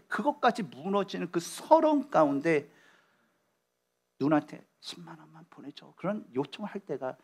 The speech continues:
있었다는 것이죠. 생활은 어렵죠. 처자식에 대한 그 부담감은 많지요. 저희 자존심은 떨어질 대로 떨어졌죠.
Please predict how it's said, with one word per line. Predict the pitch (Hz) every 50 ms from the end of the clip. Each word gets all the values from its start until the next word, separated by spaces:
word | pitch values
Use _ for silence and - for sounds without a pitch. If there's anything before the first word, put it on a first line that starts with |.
| _ _
있었다는 | - - - - - - - - - -
것이죠. | _ - - - _ - - - _ _ _ _ _ _ _ _ _ _ _ _ _ _ _ _ _ _ _ _ _ _ _ _ _ _ _ _ _ _ _ _ -
생활은 | - 202 185 180 180 180 170
어렵죠. | 131 113 135 135 135 - - - - - - 139 - _ _ _ _ _ _ _ _ _ _ _ _ _ _ _ _ _ _ _ _ _ _ _ _ _ _ _ _ _ -
처자식에 | - - 220 202 220 208 - 202 190 190 180 185
대한 | 165 165 165 160 156 151 151 143
그 | - 156
부담감은 | 131 - - 135 - 151 143 139 143 127 147 139 117
많지요. | 104 - - - - - - - - - - - _ _ _ _ _ _ _ _ _ _ _ _ _ _ _ _ _ _ _ _ _ _ _ _ _ _ _ _ _ _ _ _ _ _ _ _ -
저희 | - - 147 135
자존심은 | - - 139 139 143 131 - - 131 123 -
떨어질 | - 156 160 165 160 - 135 131
대로 | - - 123 127 123 -
떨어졌죠. | - 127 135 123 120 - 113 104 - - - -